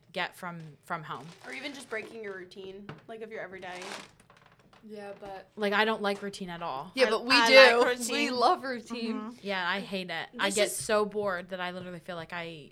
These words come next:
Speaker 1: I wanna die
Speaker 3: Like, I
Speaker 1: because I'm
Speaker 3: love,
Speaker 1: stuck.
Speaker 3: I love traveling and vacation, but this is so sad. Like, it
Speaker 4: I love
Speaker 3: fucks
Speaker 4: coming
Speaker 3: up,
Speaker 4: home.
Speaker 3: fucks up my routine.
Speaker 4: Yeah.
Speaker 3: Like,
Speaker 2: I never wanna come
Speaker 3: ew,
Speaker 2: home.
Speaker 3: like, I can't,
Speaker 1: Nope.
Speaker 3: like,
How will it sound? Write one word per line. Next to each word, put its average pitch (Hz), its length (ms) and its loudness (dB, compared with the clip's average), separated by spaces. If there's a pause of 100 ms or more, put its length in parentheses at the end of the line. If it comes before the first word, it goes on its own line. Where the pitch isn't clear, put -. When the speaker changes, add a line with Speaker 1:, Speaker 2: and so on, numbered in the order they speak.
Speaker 1:
I 165 120 -6
wanna 160 240 -12
die 151 400 -6
Speaker 3:
Like, 269 180 2
I 269 140 10
Speaker 1:
because 269 100 8
I'm 277 60 -2
Speaker 3:
love, 254 300 12
Speaker 1:
stuck. 196 340 0
Speaker 3:
I 240 120 4
love 233 300 2
traveling 240 480 -4
and 226 100 -6
vacation, 208 720 -8 (320)
but 208 200 -2
this 214 180 -2
is 214 80 -10
so 214 180 -2
sad. 202 320 -4
Like, 202 260 -6
it 214 200 -10 (240)
Speaker 4:
I 247 100 0
love 233 160 2
Speaker 3:
fucks 208 100 4
Speaker 4:
coming 240 220 0
Speaker 3:
up, 214 120 4
Speaker 4:
home. 202 420 2 (140)
Speaker 3:
fucks 220 260 -4
up 240 140 0
my 240 80 -6
routine. 240 480 -8
Speaker 4:
Yeah. 226 240 2 (560)
Speaker 3:
Like, 262 220 2 (200)
Speaker 2:
I 254 120 -6
never 226 220 -4
wanna 208 180 -6
come 302 140 2
Speaker 3:
ew, 269 120 8
Speaker 2:
home. 220 100 4
Speaker 3:
like, 233 160 6
I 226 140 8
can't, 285 420 -2
Speaker 1:
Nope. - 20 -10
Speaker 3:
like, 254 380 -2